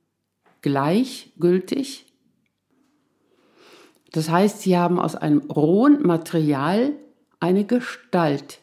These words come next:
geformt, etwas, Sie haben ein Mehr im Grunde genommen damit gegeben.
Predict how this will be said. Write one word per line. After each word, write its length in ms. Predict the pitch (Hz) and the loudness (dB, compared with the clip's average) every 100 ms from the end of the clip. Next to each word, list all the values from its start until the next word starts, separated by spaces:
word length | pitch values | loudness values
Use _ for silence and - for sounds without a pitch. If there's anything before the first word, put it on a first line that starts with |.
| _ _ _ _ _ _ | _ _ _ _ _ _
geformt, 720 | 160 - 139 170 277 277 - _ _ _ _ _ _ _ _ _ _ | -12 -6 -2 0 -2 -4 -18 _ _ _ _ _ _ _ _ _ _
etwas, 420 | 185 190 233 226 - | -2 0 -2 -2 -2
Sie 140 | 175 | 0
haben 120 | 190 | 0
ein 360 | - 185 196 202 | 2 4 6 6
Mehr 480 | 233 233 143 135 - - | 6 6 4 -2 -10 -2
im 140 | 160 | -2
Grunde 260 | 151 160 156 | 2 2 2
genommen 380 | 147 143 131 | 0 -2 -2
damit 400 | 143 139 135 135 | -2 -2 -4 -6
gegeben. 580 | - 151 - - - - | -8 -8 -6 -8 -10 -12